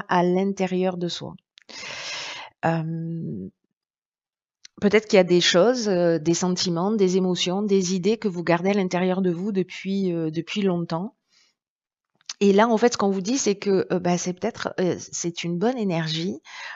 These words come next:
pour pouvoir, euh, dans cette période-là, pour pouvoir communiquer parce que ça va être bien accueilli.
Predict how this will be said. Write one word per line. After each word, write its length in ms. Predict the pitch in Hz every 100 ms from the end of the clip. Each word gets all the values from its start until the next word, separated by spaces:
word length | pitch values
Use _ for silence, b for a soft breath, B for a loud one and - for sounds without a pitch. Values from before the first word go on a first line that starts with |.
| B -
pour 160 | 185
pouvoir, 580 | - 185 180 202 220 214
euh, 140 | 185
dans 160 | 185 180
cette 180 | 180 180
période-là, 560 | 180 180 165 160 226
pour 240 | 277 185 -
pouvoir 460 | 170 190 226 -
communiquer 640 | - 247 220 214 202 196 269
parce 240 | 214 196
que 100 | 226
ça 160 | 226 180
va 180 | 175 190
être 240 | 208 185
bien 360 | 156 156 196 190
accueilli. 480 | 175 175 143 151